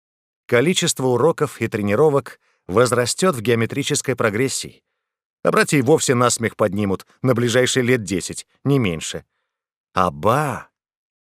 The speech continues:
глава клана. О, великие прародители, как же я ей на глаза-то покажусь теперь?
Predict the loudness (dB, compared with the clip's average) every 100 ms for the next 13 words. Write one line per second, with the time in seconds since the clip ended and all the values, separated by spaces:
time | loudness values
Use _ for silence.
0 | _ -10 -6 -4 -4 -4 -8 -10 -8 -6
1 | -8 -10 -12 -18 _ _ _ _ _ _
2 | _ _ _ _ _ _ _ _ _ _
3 | 0 2 2 0 -2 -4 -6 -8 -6 -4
4 | -4 -6 -8 -12 -12 -12 -14 -16 -14 -4
5 | -4 -2 -4 -2 -2 -2 -2 -2 -2 -2
6 | -6 -10 -12 -12 -12 -14 -16 -16 -18 -20
7 | -20